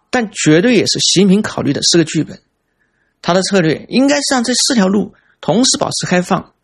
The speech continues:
同时持续增强军事威慑，让台湾、让美国、让日本始终感受到压力，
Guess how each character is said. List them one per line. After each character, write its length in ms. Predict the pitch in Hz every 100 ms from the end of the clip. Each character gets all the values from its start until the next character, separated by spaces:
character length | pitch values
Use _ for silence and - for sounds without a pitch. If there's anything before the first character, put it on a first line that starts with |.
| -
同 220 | 139 180
时 140 | 190
持 300 | 165 - -
续 120 | 175 185
增 140 | 208
强 160 | 170 175
军 160 | 214
事 100 | 214
威 140 | 226 220
慑， 280 | - - _ _ _
让 240 | 196 170 -
台 220 | - 139
湾、 360 | 180 185 - -
让 160 | 202
美 180 | 180 120
国、 220 | - 120
让 180 | - 208
日 160 | 240 214
本 200 | - - _ _ -
始 280 | - - 165
终 160 | 277
感 120 | 185
受 120 | - 147
到 80 |
压 180 | 147 151
力， 240 | 151 -